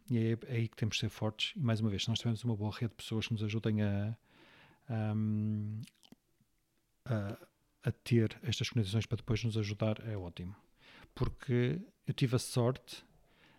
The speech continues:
de, quando fiz esta mudança, encontrei um conjunto de pessoas, um conjunto de Agile Coaches na altura, que era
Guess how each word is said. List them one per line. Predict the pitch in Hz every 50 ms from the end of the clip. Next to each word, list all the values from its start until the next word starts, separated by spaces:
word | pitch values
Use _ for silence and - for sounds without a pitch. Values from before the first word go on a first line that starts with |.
| - _ -
de, | 123 104 110 120 120 120 123 120 117 -
quando | - 127 123 -
fiz | - 127 113
esta | 120 107 - -
mudança, | 117 110 104 101 104 110 127 - - 165 165 - - - _ _ _ _ _ _ _ _ _ _ _ _ _ _ _ _ _ _ _ _ _ - - - - - _ _ _ _
encontrei | - 131 113 - 127 123 117 - 117 120 117 117 117 117 117 120 -
um | 135 123
conjunto | 110 - 123 120 120 104 117 120 120 113 - - 117
de | 107
pessoas, | - - - - 110 113 107
um | 110 110
conjunto | 104 - 107 113 107
de | 110 110
Agile | 104 110 107 98
Coaches | - 107 107 - -
na | 117 110
altura, | 107 104 - - 113 120 127 135
que | - 107
era | 104 101 107 117 117 113 120 113